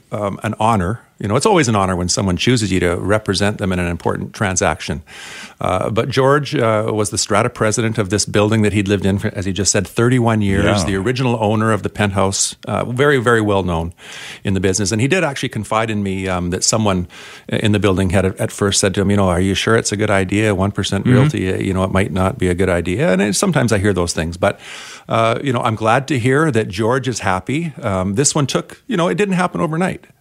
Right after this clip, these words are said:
Speaker 1: Um, this is a, an age-restricted building, and I think that, you know, given the way the market is and the feeders for this type of a buy, you know, might be people selling their up,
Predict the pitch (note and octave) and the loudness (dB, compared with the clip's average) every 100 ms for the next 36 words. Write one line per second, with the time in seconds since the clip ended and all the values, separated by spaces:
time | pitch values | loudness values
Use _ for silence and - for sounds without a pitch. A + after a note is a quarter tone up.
0 | - G#2+ A2+ A2 - - - - - C3+ | -2 0 0 -2 -6 -20 -20 -20 -4 0
1 | - G#2+ G#2 G#2 G#2 A#2+ A#2 - A2+ - | 0 0 0 0 0 0 -2 -2 -4 -4
2 | F#2+ F#2+ F#2 C3 D#3 - - - G#2 G2 | 0 0 2 0 -4 -8 -8 0 2 2
3 | F#2+ F#2+ A#2 - G#2 - A2+ G2+ F#2+ A#2+ | 2 0 0 0 -2 -2 -2 -2 0 0
4 | A2+ A2 G2+ G2+ A2 A2+ G#2 G#2+ G#2 F#2 | 2 2 2 2 2 0 0 2 2 0
5 | - A2+ A2 G#2+ - G#2 F#2+ - G#2 G2+ | 0 2 2 2 0 -2 -4 -2 -2 -2
6 | F#2+ F#2+ F#2 A2 G2 F#2 G2 - G2 - | -4 -2 -2 -2 -4 -4 -4 -4 -4 -4
7 | - F#2 - F#2+ G2 F#2+ - G2+ _ | -2 0 2 2 2 0 0 -4 _